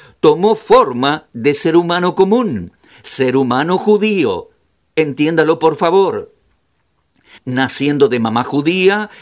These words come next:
y viviendo toda su vida en Israel, especialmente por muchos años en la Galilea. Él fue y es, desde entonces, Dios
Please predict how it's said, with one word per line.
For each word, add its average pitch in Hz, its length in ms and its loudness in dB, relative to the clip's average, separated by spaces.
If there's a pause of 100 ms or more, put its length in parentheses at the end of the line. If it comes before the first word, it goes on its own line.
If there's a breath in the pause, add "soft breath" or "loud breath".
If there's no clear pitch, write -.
(140 loud breath)
y 147 120 -2
viviendo 160 480 0
toda 202 280 0
su 220 180 -4
vida 135 540 0 (360)
en 185 180 2
Israel, 143 720 0 (440)
especialmente 170 800 0
por 147 200 0
muchos 151 340 -4
años 147 320 0
en 147 100 -2
la 156 120 0
Galilea. 175 760 0 (600 loud breath)
Él 143 220 0
fue 170 520 -2
y 143 220 0
es, 135 460 -2 (180)
desde 139 480 0
entonces, 180 720 0 (320 soft breath)
Dios 165 800 0